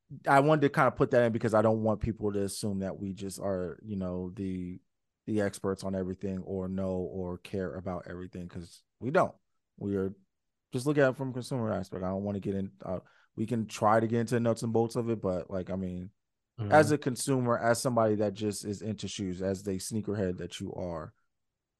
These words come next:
Speaker 1: what do you think about the New Balance, you know, push over the last, I wanna say, what, two years?
Speaker 2: Um,
Speaker 1: Recently, this ye-, this past six months of, like, what they're doing?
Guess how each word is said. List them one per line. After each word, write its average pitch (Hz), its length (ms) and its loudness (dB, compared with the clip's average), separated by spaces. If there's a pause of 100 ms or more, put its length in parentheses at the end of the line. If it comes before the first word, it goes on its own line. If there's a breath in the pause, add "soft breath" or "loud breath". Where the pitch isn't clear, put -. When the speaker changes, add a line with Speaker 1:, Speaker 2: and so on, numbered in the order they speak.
(380)
Speaker 1:
what 123 200 6
do 147 80 6
you 135 180 4
think 117 280 -2
about 95 300 2
the 98 80 -4
New 98 160 0
Balance, 92 560 -4 (200)
you 104 140 -6
know, 82 380 -8 (1300)
push - 440 2 (380)
over 98 180 -2
the 95 80 0
last, 90 380 -2 (100)
I 101 60 -10
wanna 95 140 -8
say, 95 120 -6
what, 87 220 -6
two 101 140 -6
years? 110 440 -2 (920)
Speaker 2:
Um, 98 1160 6
Speaker 1:
Recently, 98 300 -4
this 98 320 -4
ye-, - 120 -8
this 95 240 -6
past 92 540 -4
six 101 260 -4
months 98 320 -4
of, 113 120 -4
like, 113 200 -2
what 120 100 -6
they're 127 100 -4
doing? 139 280 -8